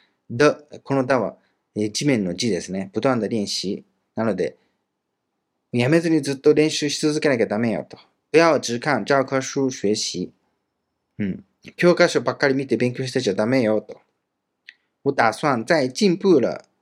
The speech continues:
就找日本人聊天了。我打算何々つもりでしたね。再進步了。もうちょっと進歩してから、もうちょっと上手になってから、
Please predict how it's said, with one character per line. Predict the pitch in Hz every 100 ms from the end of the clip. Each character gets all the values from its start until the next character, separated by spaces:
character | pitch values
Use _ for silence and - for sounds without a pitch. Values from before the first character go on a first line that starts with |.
| -
就 | 151 139
找 | 101 95
日 | 104 139
本 | 110
人 | 101 107
聊 | 90
天 | - - 113
了。 | 113 - _ _ _ _ _
我 | 139
打 | 120 107
算 | - 180 151
何 | 110 127
々 | 127 95
つ | - -
も | 131 131
り | 127
で | 107
し | -
た | -
ね。 | 117 143 - - -
再 | 208 185 123
進 | - 175 139
步 | 131 143 110
了。 | 90 62 _ _ _ _ -
も | 165 233
う |
ち | 254 247
ょ |
っ |
と | 240 135 127
進 | 117 - -
歩 | 143
し | -
て | -
か | 110
ら、 | 120 110
も | 87 165
う |
ち | 175
ょ | 180
っ |
と | 127
上 | 127 214
手 | 214
に | 220
な | 202
っ | 196
て | 165
か | 139
ら、 | 147 117